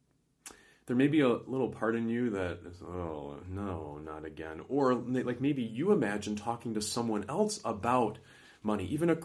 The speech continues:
a Christian. You're talking to a Christian about money. When, when we talk to someone else about money, our assumptions about what they are thinking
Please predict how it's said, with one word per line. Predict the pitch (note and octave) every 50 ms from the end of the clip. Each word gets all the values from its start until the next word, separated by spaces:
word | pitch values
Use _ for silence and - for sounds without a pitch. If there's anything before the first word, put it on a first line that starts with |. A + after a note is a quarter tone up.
| - - -
a | B2 C#3
Christian. | - - - B3+ - - - - - -
You're | - G2
talking | G3+ - - D3+ E3+ - G#3 -
to | - - D3
a | A#2+
Christian | - - - G3 G3+ G3+ - - G3+
about | F#3 C3+ C#3+ C3 B2 -
money. | A2 A2 A2 G#2 F2 F2 - - - - - - - - - - - - - - - - _ _ _ _ - - _ _ _ - - _ _ _ _ _ _ _ - - _ _ _ _ _ _ _ _ _ _ _
When, | - - E3 E3+ E3 D#3+ - -
when | - C3+ D3+ D#3+
we | D#3+ D#3
talk | D3+ - - - G3 B3 B3 -
to | C#4+
someone | C4 - - G3 F3+ D3+ C3 B2+
else | B2 B2+ B2 B2+
about | A#2 G#2 - G2+ G#2 G2+ F2
money, | F#2+ F#2 F#2+ F#2+ F2+ F2 F2+ F2+ F#2 - - _ _ _ _ _ _ _ _ _ _ _ _ _ _ _ _ _ _ _ _ C3+
our | E3 G#3 A3 F3
assumptions | C3 - - - - C#3+ D3+ E3 - - - - - - - - - - - _ _ _ _ _ _ _ _ _ _ _ _ _ _ _ _ -
about | C3 B2 C3+ C3 B2 G#2+ A#2+
what | A#2 C#3+ C#3 A2+ G#2+
they | G#2+ B2+ D3+
are | E3 C#3+ A#2
thinking | G#2 - - B2 B2 B2 B2 - -